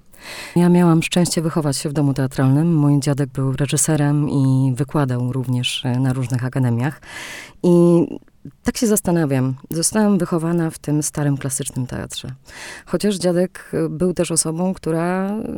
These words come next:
nie tylko zabierała się za Mrożka i Różewicza, ale też za Becketa i, i różnych innych autorów.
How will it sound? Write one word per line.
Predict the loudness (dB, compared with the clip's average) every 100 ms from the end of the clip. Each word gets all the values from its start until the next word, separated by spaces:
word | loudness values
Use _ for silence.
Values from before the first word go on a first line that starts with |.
| -10 -12 -12
nie | -6 0 0
tylko | 4 4 4
zabierała | 2 0 0 0 -2
się | -4 -4
za | -2
Mrożka | -2 0 0 0 -2 -4 -2
i | -2
Różewicza, | -2 -2 -2 -4 -4 -2
ale | -2 -2 -2 -2 -4
też | -6 -8 -6
za | -4 -2 -2
Becketa | -4 -4 -4 -4 -2 -2 -2
i, | -4 -4 -2
i | 0 0 0
różnych | -2 -2 -2 0
innych | 0 0
autorów. | -2 -2 -2 -2 -4